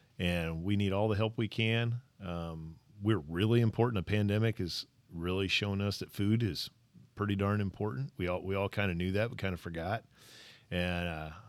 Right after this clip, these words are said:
I don't know. I hope people are proud to be in the industry we, we have, 'cause we're really important to society, and, uh, it's not going away. We got some major challenges,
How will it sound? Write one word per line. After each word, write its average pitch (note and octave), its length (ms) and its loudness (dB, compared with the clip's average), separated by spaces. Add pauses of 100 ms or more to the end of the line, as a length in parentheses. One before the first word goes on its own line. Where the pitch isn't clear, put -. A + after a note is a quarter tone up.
(140)
I A2+ 100 6
don't C#3 140 8
know. C#3+ 160 8
I F2+ 120 2
hope A2 200 0
people A2+ 260 2
are G#2 80 4
proud F#2+ 280 2
to B2 60 2
be A2 140 6
in A2+ 100 6
the A2 100 4
industry A2+ 400 2
we, G#2 180 4 (460)
we G#2 160 2
have, A2+ 300 4
'cause - 380 0
we're G2+ 140 -4
really A2 500 0
important A2 440 -4
to G#2 80 -4
society, A2 720 -2 (680)
and, G2 480 0
uh, F2+ 240 -2
it's F#2 260 -6
not G#2+ 220 -2
going G#2 260 4
away. G#2 440 4
We G2 100 2
got G2+ 160 2
some G2 160 -2
major G2 320 2
challenges, A#2 720 -2